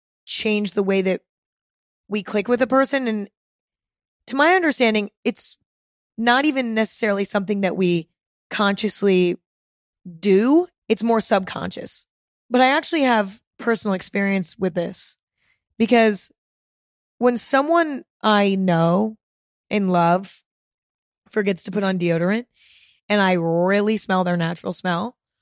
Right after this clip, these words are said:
when I really love them, it's not gross to me.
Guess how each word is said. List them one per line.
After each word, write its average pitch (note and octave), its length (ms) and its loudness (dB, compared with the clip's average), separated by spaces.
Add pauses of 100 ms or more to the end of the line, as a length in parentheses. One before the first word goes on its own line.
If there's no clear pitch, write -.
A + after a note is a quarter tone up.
(160)
when A3 140 0
I B3 140 2
really G#3 360 0
love F3 280 -2
them, A3+ 260 2 (140)
it's G#3+ 200 0
not G3+ 200 2
gross F3 480 0 (140)
to F#3 100 -6
me. - 280 -14